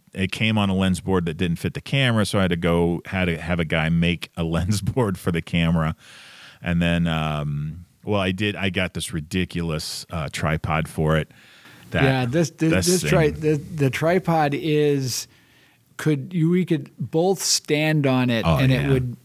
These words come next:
Speaker 2: it, it is a ridiculously large
Speaker 1: It is.
Speaker 2: and stable tripod.
Speaker 1: Yeah.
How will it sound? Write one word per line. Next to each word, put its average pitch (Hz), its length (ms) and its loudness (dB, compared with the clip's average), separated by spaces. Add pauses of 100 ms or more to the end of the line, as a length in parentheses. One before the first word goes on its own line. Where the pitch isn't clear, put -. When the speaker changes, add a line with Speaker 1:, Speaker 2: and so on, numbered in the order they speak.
Speaker 2:
it, 135 180 2
it 143 180 0
is 131 120 0
a 123 60 -2
ridiculously 120 840 0
large 120 300 4
Speaker 1:
It 127 180 4
is. - 20 0
Speaker 2:
and 120 100 2
stable 117 600 0 (140)
tripod. 104 640 -4
Speaker 1:
Yeah. 78 360 2